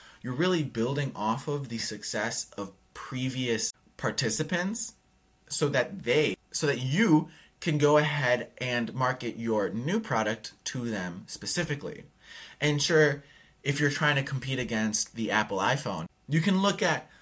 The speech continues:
who is Apple iPhone selling most to. Take a look at that demographic breakdown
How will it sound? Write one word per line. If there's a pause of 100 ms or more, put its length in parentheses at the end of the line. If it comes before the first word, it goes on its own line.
(120)
who
is
Apple
iPhone
selling
most
to. (180)
Take
a
look
at
that
demographic
breakdown